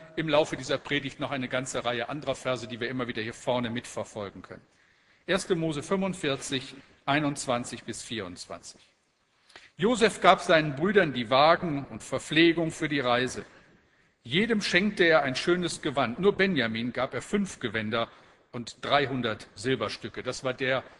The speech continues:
Bruder, der schon bei dem Essen dreimal so viel essen musste als die anderen.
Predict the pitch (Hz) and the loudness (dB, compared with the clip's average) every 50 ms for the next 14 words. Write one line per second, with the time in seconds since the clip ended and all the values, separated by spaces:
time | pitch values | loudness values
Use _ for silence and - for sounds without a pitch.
0 | _ _ _ _ - 131 110 113 120 147 151 135 123 113 117 117 117 - - 131 | _ _ _ _ -20 -18 -12 -8 -6 -4 -2 -2 -2 -2 -2 -4 -6 -6 -8 -10
1 | 117 107 113 117 120 117 113 - 151 - - 135 117 104 107 117 127 123 117 110 | -8 -6 -6 -6 -6 -6 -8 -8 -8 -8 -8 -8 -8 -6 -6 -6 -4 -6 -8 -10
2 | 123 110 - - 117 - 127 117 - 113 101 98 101 101 - - 98 80 98 101 | -10 -12 -12 -12 -12 -10 -10 -12 -10 -12 -12 -10 -10 -12 -12 -12 -14 -14 -14 -14
3 | - - - 101 90 98 101 92 92 90 85 | -16 -14 -12 -12 -12 -12 -12 -12 -14 -14 -16